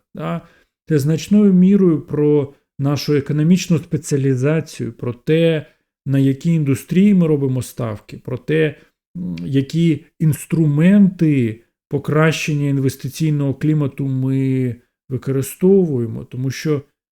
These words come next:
низький рівень корупції — це не є конкурентна перевага в сучасному світі. І для того, щоб залучати інвестиції, залучати,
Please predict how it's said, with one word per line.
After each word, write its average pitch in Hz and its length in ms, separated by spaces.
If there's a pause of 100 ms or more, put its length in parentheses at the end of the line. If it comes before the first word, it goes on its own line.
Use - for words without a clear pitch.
(260)
низький 139 420
рівень 196 320
корупції — 151 600
це 156 200
не 170 120
є 170 220
конкурентна 147 640
перевага 143 440
в 107 80
сучасному 131 640
світі. 131 520 (1300)
І 147 800
для 135 120
того, 156 300
щоб 143 360 (840)
залучати 147 760
інвестиції, 123 880
залучати, 147 1080